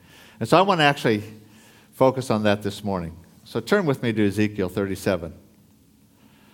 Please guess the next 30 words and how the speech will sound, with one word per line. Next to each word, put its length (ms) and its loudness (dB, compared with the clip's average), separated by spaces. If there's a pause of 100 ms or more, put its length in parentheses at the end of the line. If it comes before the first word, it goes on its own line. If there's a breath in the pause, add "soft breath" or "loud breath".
(2750 soft breath)
More 240 0
than 180 0
just 300 0
a 60 0
scripture, 520 -4
something 400 -4
I 80 0
think 300 -4
God 260 2
was 140 -4
saying 320 -2
to 160 -6
us 800 -6 (260)
as 200 -2
a 60 -4
people 500 -4
and 400 -6 (800 loud breath)
to 100 -2
us 220 2
as 140 -2
a 80 -2
church 500 0
as 280 0
we 120 2
lay 600 4 (400 loud breath)
the 80 -4
foundations 720 0
and 120 0
the 80 -4
cultures, 760 -4